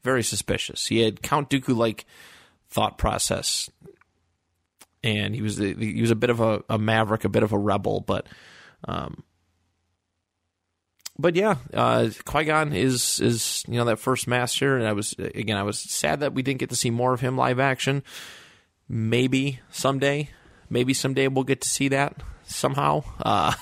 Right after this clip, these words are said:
<laughs> maybe a young Qui-Gon and, and Count Dooku show. I, I don't, I don't know, but, uh, but yeah. So Qui-Gon is my number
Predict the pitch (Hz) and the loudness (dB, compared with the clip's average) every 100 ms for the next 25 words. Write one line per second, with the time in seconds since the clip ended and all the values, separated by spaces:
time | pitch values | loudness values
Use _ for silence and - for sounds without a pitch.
0 | - - - - - - - - - 117 | -10 -20 -20 -20 -20 -16 -14 -14 -8 -2
1 | 117 113 117 113 - 113 117 117 117 113 | 0 2 0 -2 -2 0 2 2 2 2
2 | 107 107 110 113 113 113 110 117 117 113 | -2 -4 -4 -2 0 0 -2 0 2 0
3 | 123 - - 120 117 123 95 104 - 107 | -4 -8 -2 0 2 2 0 0 0 -2
4 | 104 - 104 95 92 87 - - - - | -2 -2 -2 -2 -6 -8 -10 -18 -20 -20
5 | - - - - - - - - _ _ | -20 -6 -4 -4 -4 -4 -4 -8 _ _
6 | _ _ _ _ _ _ _ _ _ - | _ _ _ _ _ _ _ _ _ -12
7 | - 156 143 - - - - 117 139 139 | -6 -2 0 -2 -4 -8 -2 0 0 0
8 | 135 131 - 113 110 113 107 101 95 _ | 0 0 2 0 2 0 0 0 -4 _
9 | _ _ - 110 101 98 - | _ _ -6 -4 0 -2 -4